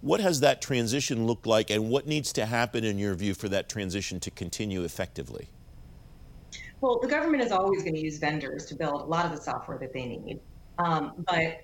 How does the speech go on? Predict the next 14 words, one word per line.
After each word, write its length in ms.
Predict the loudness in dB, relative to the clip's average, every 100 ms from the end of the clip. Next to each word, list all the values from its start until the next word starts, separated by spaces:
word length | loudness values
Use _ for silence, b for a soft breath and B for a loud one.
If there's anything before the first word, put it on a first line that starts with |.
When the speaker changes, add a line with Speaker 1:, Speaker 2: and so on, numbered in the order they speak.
| -6
Speaker 2:
of 120 | -6
course, 520 | -2 0 2 0 -8 -6
what 180 | -4 -2
we're 80 |
looking 360 | -2 -2 -2 -4
for 380 | -4 -2 0 0
is 220 | -2 -2
them 240 | -2 -2
to 160 | -4 -4
be 340 | -2 -2 -4
intimately 540 | -4 -4 -4 -4 -2 -2
involved 500 | 0 2 2 2 -2
with 220 | -6 -6
it 340 | -4 -4 -6